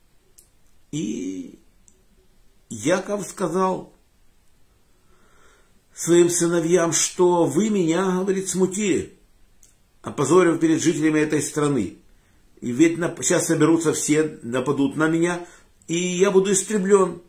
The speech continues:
так как я малочислен". Но сказали ему Шимон и Леви: "Неужели им, ему как с блудницей поступать, сестрой нашей?" Мидраш пишет, что народы собрались,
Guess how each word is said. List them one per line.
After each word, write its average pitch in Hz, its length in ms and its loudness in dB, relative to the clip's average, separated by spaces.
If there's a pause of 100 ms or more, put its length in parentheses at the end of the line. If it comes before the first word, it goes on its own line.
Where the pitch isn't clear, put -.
(380)
так 143 140 -4
как 143 160 -4
я 165 120 2
малочислен". 147 720 -2 (1200)
Но 196 360 0
сказали 220 460 -2
ему 196 160 0
Шимон 175 340 -2
и 170 40 2
Леви: 156 400 0 (160)
"Неужели 175 540 4
им, 180 340 2 (240)
ему 165 280 2
как 151 200 0
с 107 80 -10
блудницей 147 560 2
поступать, 110 600 -4
сестрой 107 500 -4
нашей?" 85 440 -10 (1500)
Мидраш 156 420 0
пишет, 127 280 -6
что - 220 -4
народы 127 400 -2
собрались, 139 800 0